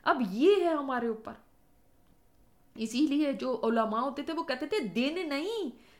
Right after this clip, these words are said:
घंटे नहीं, मिनट नहीं, लम्हों की हिफाजत करो, यानी सेकंड की हिफाजत करो, Seconds को भी productive बनाओ,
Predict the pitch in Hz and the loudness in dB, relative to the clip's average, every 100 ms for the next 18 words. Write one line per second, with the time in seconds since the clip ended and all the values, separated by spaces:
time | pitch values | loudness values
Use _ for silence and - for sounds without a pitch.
0 | - 190 208 233 254 320 330 311 254 285 | -10 -6 -2 -2 0 0 0 0 0 -2
1 | 320 208 208 269 311 381 311 262 269 269 | -2 -4 -2 2 2 2 0 -4 -4 -4
2 | 202 - _ - _ _ _ _ _ _ | -6 -16 _ -20 _ _ _ _ _ _
3 | _ _ 202 233 262 254 294 330 302 277 | _ _ 2 4 4 4 2 2 4 2
4 | 277 226 202 220 - - - 196 _ _ | 2 0 -2 -4 -6 -10 -10 -14 _ _
5 | 226 240 285 - 349 - 392 359 359 - | -8 -4 -4 -2 -2 2 2 4 2 2
6 | 320 285 262 226 247 240 233 214 - - | 2 2 0 -2 -2 -8 -10 -10 -12 -16
7 | _ _ _ _ _ _ _ _ _ _ | _ _ _ _ _ _ _ _ _ _
8 | - - 349 339 415 392 - 381 359 370 | -14 -2 0 4 2 2 0 2 4 4
9 | 339 277 294 - 269 240 262 233 196 | 4 4 2 0 0 2 2 0 -2